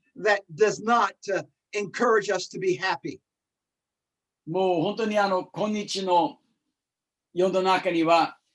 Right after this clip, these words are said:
Speaker 2: 多くの悪い状況があって、あまり幸せな気分にならない時が多いんですね、この世-、世によれば。
Speaker 1: But when we understand from the Holy Spirit that we have God's favor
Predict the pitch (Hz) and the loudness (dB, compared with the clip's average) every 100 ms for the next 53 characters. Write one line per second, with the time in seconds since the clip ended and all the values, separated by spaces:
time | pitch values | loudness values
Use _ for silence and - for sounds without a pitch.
0 | _ - 202 247 220 196 170 151 131 - | _ 0 6 6 6 0 2 0 -2 -10
1 | - 156 196 233 165 190 175 170 165 180 | -2 0 2 0 2 2 2 0 2 2
2 | 180 170 160 160 208 226 220 - 233 226 | 0 0 2 2 2 2 0 -2 2 2
3 | 226 240 240 226 - 233 202 233 220 185 | 2 -2 -4 -6 -6 -8 -6 -6 -4 -2
4 | 202 214 226 - 202 170 151 139 160 180 | -2 0 -2 -2 -6 -4 -2 0 0 2
5 | 147 131 - 185 190 156 151 175 160 160 | 0 -2 -6 -4 -2 -2 0 0 0 -2
6 | 175 180 151 147 143 - - _ _ _ | -2 2 2 2 -2 -10 -18 _ _ _
7 | _ _ _ _ _ _ _ _ _ 170 | _ _ _ _ _ _ _ _ _ -2
8 | 262 247 262 247 330 330 277 _ _ _ | -2 0 -2 0 -2 -2 -4 _ _ _
9 | _ - 339 294 262 - 285 262 - 220 | _ 0 0 0 -6 -2 0 0 -2 -4
10 | 208 185 262 262 220 - 262 170 131 _ | -4 0 0 0 -4 -6 -2 -2 -4 _
11 | _ _ _ - 214 220 277 233 226 196 | _ _ _ -4 -2 0 0 0 0 -2
12 | 156 254 240 - - - 254 254 180 127 | 0 2 2 -2 -12 -2 0 2 -2 -6